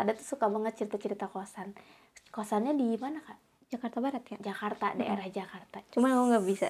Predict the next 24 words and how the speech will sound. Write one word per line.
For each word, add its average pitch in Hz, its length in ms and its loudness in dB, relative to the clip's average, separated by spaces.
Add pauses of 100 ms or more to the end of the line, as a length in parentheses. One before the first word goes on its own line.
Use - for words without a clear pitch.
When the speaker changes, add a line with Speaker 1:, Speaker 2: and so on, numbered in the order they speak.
(100)
Speaker 2:
sebutin 214 400 -2
ya. 202 80 6
Speaker 1:
Iya, 214 160 12 (160)
kita 220 160 4
nggak 214 240 4
sebut. 190 240 2 (800)
Biarkan 233 560 8
itu 262 80 6
menjadi 233 380 6
misteri 220 580 4
dan 208 240 6
tanda 202 240 4
tanya 202 400 6
biar 196 220 6
mereka 196 260 2
penasaran 196 760 0
ya. - 180 4
Speaker 2:
<laughs> - 1040 0
Speaker 1:
Silahkan, 254 400 6
Kak, 269 320 4
mungkin 233 240 0
diceritakan 226 800 0
gimana 214 580 4
ceritanya. 180 540 -6